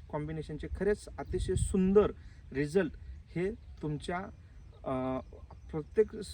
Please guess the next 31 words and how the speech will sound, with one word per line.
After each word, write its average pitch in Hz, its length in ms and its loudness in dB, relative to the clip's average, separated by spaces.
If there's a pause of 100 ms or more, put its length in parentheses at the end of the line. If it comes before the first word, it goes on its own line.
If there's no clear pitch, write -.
(160)
प्रत्येक 185 280 -2
प्रकारच्या 156 380 -2
रोगावरती 123 420 0
येतात. 131 180 -6 (120)
कारण 151 200 -2
का 180 180 -6 (360)
ह्याच्यात 170 320 0
आपण 202 340 0 (100)
बऱ्याच 196 280 0
गोष्टी 180 280 -6
कव्हर 147 300 0
केलेल्या 143 360 -2
आहेत 156 140 -6
ह्या - 100 -2
कॉम्बिनेशनमध्ये 135 760 -4
आणि 160 120 -4
बिलकुल 165 300 -2
कॉम्बिनेशन 156 500 -6
फुटत 143 320 -6
नाही, 147 200 -6
तुम्ही 135 180 -4
घेऊन 131 220 -4
बघू 123 200 -6
शकता. - 340 -8 (560)
अ, 120 260 -4
मी 131 200 -4
देखील 156 240 -4
त्याची 143 160 2
प्रॅक्टिस 135 400 -6
केलेली 120 300 -4
आहे. 151 100 -6